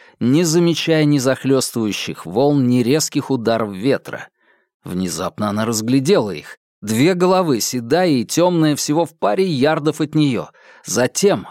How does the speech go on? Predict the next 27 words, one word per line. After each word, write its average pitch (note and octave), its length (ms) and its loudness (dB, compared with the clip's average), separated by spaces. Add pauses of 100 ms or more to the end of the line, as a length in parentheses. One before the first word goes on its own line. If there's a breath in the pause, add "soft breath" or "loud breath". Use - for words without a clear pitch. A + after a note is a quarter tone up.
отполированная C#3 840 2
дуга B2+ 340 0
волны B2 520 2
и A#2+ 40 2
россыпь A#2 460 0
брызг A2+ 580 -2
скрыли C#3+ 640 -2
их A#2+ 380 -2
из B2+ 260 -8
виду. A#1 460 -12 (1000)
Важно E3 520 0
было E3+ 240 2
по E3 140 0
возможности E3 720 0
не E3+ 160 2
упускать E3 720 -2
мужчин A2+ 540 -2
из A#2 240 0
виду, D#2+ 240 -10
но A2 180 0
она C3 220 2
все-таки - 580 -4
изредка D#3 400 0
бросала C#3+ 460 0
взгляд A#2+ 440 -2
на B2 140 0
лестницу. - 680 -6